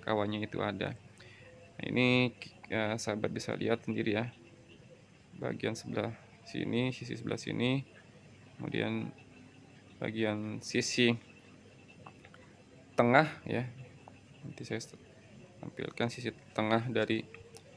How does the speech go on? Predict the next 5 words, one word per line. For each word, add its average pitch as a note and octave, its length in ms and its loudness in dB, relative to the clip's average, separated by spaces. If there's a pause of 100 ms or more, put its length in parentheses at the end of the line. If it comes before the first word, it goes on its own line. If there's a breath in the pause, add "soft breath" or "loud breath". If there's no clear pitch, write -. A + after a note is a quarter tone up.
(640)
bulan A2+ 240 6
sabit A2+ 400 2
ini, C3+ 400 4 (400)
itu - 240 -4
juga G#2+ 480 6